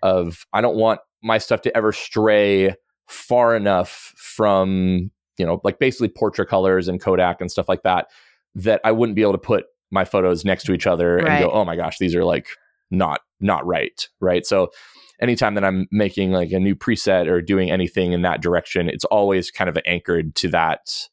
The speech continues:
Speaker 1: general aesthetic and stuff. So yeah, because, and my, my thing with digital has always been, I don't wanna make it l-, replicate film exactly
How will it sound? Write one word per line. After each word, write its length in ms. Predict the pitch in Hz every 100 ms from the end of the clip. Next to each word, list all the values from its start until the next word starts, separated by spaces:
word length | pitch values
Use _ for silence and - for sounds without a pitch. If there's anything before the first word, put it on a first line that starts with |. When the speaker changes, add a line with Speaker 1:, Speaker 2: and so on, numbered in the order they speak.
| _ 90
Speaker 1:
general 380 | 101 87 85
aesthetic 460 | - - 90 82 -
and 140 | 82
stuff. 280 | - 76 78
So 360 | - 85 82 - -
yeah, 280 | 160 151 78
because, 320 | 101 123 143
and 160 | 120 135
my, 160 | 127
my 160 | 113 123
thing 220 | - 139
with 100 | 110
digital 240 | 127 107 107
has 100 | 95
always 400 | 107 107 95 90
been, 460 | 87 113 98 95 - -
I 60 | 117
don't 120 | 156
wanna 140 | 156 120
make 280 | 110 113
it 120 | - -
l-, 220 | 90 92 127
replicate 540 | 110 107 113 - 110 -
film 380 | - 101 107
exactly 640 | 113 107 120 123 135 135